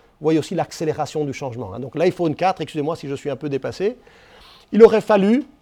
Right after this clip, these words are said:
cinq millions de dollars en dix-neuf cent septante-cinq pour avoir la même capacité qu'un iPhone.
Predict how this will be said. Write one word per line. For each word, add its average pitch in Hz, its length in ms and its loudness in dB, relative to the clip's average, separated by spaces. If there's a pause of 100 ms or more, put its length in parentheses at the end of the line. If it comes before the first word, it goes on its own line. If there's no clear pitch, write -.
(220)
cinq 240 340 2
millions 208 420 2 (320)
de 175 80 4
dollars 175 360 6
en 175 60 0
dix-neuf 170 240 -4
cent 170 140 -6
septante-cinq 160 500 -6
pour 156 140 -2
avoir 151 100 2
la 180 80 2
même 202 100 2
capacité 165 520 -4
qu'un 143 140 -6
iPhone. 127 260 -12